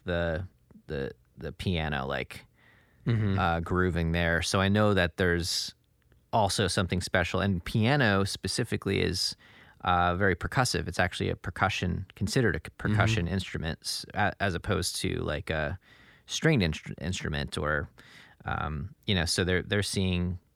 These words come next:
Speaker 1: piano as percussion 'cause you're, you know, hitting the
Speaker 2: Mm-hmm.
Speaker 1: keys and it's the hammers. Um, so that's kind of interesting. Um,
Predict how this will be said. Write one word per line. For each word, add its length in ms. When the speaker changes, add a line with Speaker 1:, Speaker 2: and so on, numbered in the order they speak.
Speaker 1:
piano 300
as 120
percussion 460
'cause 220
you're, 180
you 80
know, 160
hitting 380
the 80
Speaker 2:
Mm-hmm. 400
Speaker 1:
keys 400
and 120
it's 280
the 80
hammers. 580
Um, 340
so 120
that's 220
kind 160
of 80
interesting. 560
Um, 420